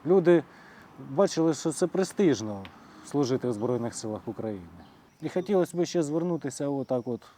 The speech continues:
скажімо так, до жінок, наших чоловіків, які захищають їх, відбивають від мобілізації.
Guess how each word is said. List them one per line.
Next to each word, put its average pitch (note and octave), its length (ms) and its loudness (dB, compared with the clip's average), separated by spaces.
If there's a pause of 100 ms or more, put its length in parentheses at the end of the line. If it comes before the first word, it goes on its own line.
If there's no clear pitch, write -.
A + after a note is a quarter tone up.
(260)
скажімо A2+ 360 -10
так, B2+ 140 -2
до A2+ 200 -4
жінок, C#3+ 480 -4 (420)
наших A2 320 -12
чоловіків, A#2+ 800 -2 (400)
які A#2 340 -4 (680)
захищають D3 920 2
їх, C#3 360 -4 (220)
відбивають C#3+ 840 2 (1500)
від B2+ 280 -4 (440)
мобілізації. B2 1040 0